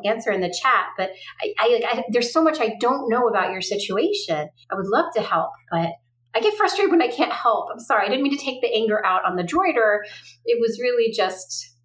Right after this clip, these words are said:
you know, my own toxic personality coming out. So sorry.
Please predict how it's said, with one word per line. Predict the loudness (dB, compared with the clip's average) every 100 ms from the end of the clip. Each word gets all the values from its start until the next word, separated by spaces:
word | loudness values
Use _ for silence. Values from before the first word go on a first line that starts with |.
| -20 -20 _ _
you | -4 0
know, | 2 2
my | 2
own | 2 2
toxic | 2 0 0 -4 -2
personality | -4 -2 -2 -2 -2 -4
coming | -4 -6
out. | -6 -6
So | -6
sorry. | -4 -6